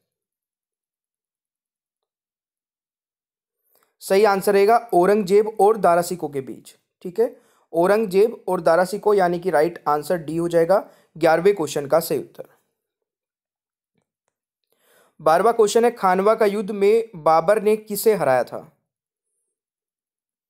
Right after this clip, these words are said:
खानवा के युद्ध में बाबर ने किसे हराया था? दोस्तों, इस क्वेश्चन का सही उत्तर क्या रहेगा?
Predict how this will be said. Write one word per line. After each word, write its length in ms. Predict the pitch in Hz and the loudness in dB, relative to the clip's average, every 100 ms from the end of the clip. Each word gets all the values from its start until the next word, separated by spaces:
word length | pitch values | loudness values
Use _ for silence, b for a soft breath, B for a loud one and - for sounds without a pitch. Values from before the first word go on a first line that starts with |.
| _ _ _ _ _ | _ _ _ _ _
खानवा 320 | 165 175 190 | -2 0 0
के 140 | 208 | 0
युद्ध 200 | 208 202 | 0 -2
में 200 | 196 208 | -2 -2
बाबर 320 | 180 160 190 196 | 0 2 0 -2
ने 80 | |
किसे 300 | 196 185 202 | -6 -4 -2
हराया 320 | 185 156 156 175 | 0 2 0 0
था? 300 | 196 226 b b b - | -2 -6 b b b -6
दोस्तों, 480 | 180 180 214 214 | -4 0 0 -2
इस 140 | 226 247 | -6 -4
क्वेश्चन 380 | 190 175 190 185 | -6 -4 -6 -2
का 160 | 175 | -2
सही 280 | 175 170 175 | -2 -2 -4
उत्तर 240 | 196 196 | -4 -6
क्या 140 | 170 170 | -2 0
रहेगा? 340 | 160 156 196 | 2 0 -2